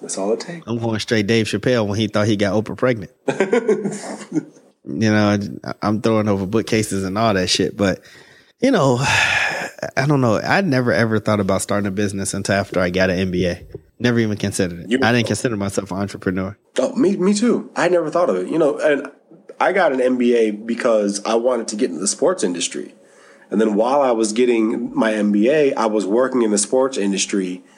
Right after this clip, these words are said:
Speaker 1: and realized that, you know, it's cool to say that I've met these people, I know these people, I've talked to these people, I've hung out with certain people. The working in the sports industry sucks.
Speaker 2: <laughs>
Speaker 1: It's just doing what you would do at an-, in any other industry,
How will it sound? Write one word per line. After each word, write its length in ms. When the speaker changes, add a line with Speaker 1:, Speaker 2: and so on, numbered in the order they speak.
Speaker 1:
and 220
realized 680
that, 200
you 80
know, 240
it's 220
cool 400
to 100
say 240
that 120
I've 180
met 220
these 180
people, 280
I 100
know 140
these 200
people, 240
I've 100
talked 240
to 60
these 120
people, 220
I've 80
hung 160
out 140
with 80
certain 200
people. 400
The 60
working 240
in 40
the 80
sports 280
industry 320
sucks. 680
Speaker 2:
<laughs> 200
Speaker 1:
It's 840
just 420
doing 560
what 220
you 80
would 160
do 200
at 80
an-, 280
in 180
any 280
other 200
industry, 720